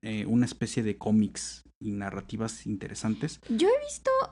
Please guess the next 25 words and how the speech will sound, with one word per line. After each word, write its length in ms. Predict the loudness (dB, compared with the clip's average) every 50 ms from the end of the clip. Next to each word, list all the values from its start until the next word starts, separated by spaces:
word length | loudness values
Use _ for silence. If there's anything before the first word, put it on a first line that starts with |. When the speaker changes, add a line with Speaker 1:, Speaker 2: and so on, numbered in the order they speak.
| 2 6
Speaker 2:
eh, 200 | 8 8 8 6 6
dos 360 | 6 6 6 6 4 4 2
ejemplares 1080 | 0 2 2 0 2 2 2 0 0 0 0 2 2 0 0 0 -2 -4 -6 -10 -6
que 200 | 0 2 2 2
hablan 460 | 2 2 2 2 2 4 6 6 6 6
de, 600 | 4 2 2 2 2 0 0 -2 -2 -2 -4 0
bueno, 260 | 2 4 4 4 2 2
dentro 320 | 0 0 0 0 0 0
de 100 | 0 0
la 120 | 0 0
antropología, 920 | 0 0 0 -2 -4 -2 0 0 0 -2 -2 0 2 4 4 4 2 0 -4
uno 440 | -4 -4 -2 4 8 8 8 8 6
que 80 | 0 -2
se 180 | -2 -2 -2
llama 420 | 0 0 2 4 4 4 2 2 0
El 280 | 0 -2 -2 -4 -6 -2 0
Pequeño 340 | 0 2 4 6 6 8 8
Historiador 640 | 6 4 4 0 0 2 2 0 0 2 2 2 0 4
y 120 | 4 4
otro 200 | 4 4 4 4
El 140 | 4 4 4
Pequeño 400 | 2 -2 -2 2 4 6 6 6
Antropólogo. 680 | 6 4 2 -2 0 2 4 4 6 6 4 4 2 0
Speaker 1:
Exacto, 460 | 0 -2 -2 -6 -10 -12 -12 -12 -16
sí. 220 | -18 -12 -12 -12